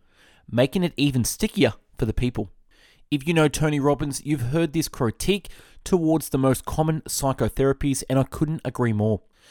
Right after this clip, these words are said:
The author says you need it to address the underlying problems, the source of the problem, not just the outward behaviors. And the source of the problem is an emotional pattern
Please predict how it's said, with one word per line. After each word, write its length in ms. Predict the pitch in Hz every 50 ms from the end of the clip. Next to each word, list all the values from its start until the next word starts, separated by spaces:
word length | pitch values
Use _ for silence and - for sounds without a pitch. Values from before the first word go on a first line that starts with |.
| - _ - -
The 120 | - 131 147
author 220 | 170 175 - 175
says 360 | 151 - - 160 156 156 -
you 60 | 151 151
need 200 | 151 170 175 185
it 220 | 196 - - -
to 340 | - - - 165 160 160 - -
address 580 | 123 113 - 110 101 107 131 139 139 - - - -
the 160 | 104 110 131
underlying 400 | 131 135 139 131 127 123 117 113
problems, 520 | - - 120 110 107 113 101 98 - - - -
the 120 | - 131
source 440 | 120 - - - 160 165 165 151 -
of 140 | - - 107
the 80 | - 117
problem, 400 | - - 127 113 - 110 101 - - - - - 110 -
not 240 | - - 143 180 -
just 220 | - 185 - - -
the 140 | 185 - -
outward 360 | - 131 135 135 131 135 123
behaviors. 600 | - 117 104 110 117 117 110 113 110 101 - - - - - - - - - - - - _ _ - -
And 140 | 131 135
the 60 | 139 131
source 320 | - - 180 190 202 -
of 100 | 220 190
the 80 | - -
problem 460 | - - 127 107 101 110 107 113 123 - _ _ _ _ _ _ _
is 400 | - 135 135 139 135 123 - - - _ _ _ _ _ _ -
an 140 | 123 117 113
emotional 480 | 107 104 107 120 147 147 - - 175
pattern 400 | - - 139 117 101 113 107 104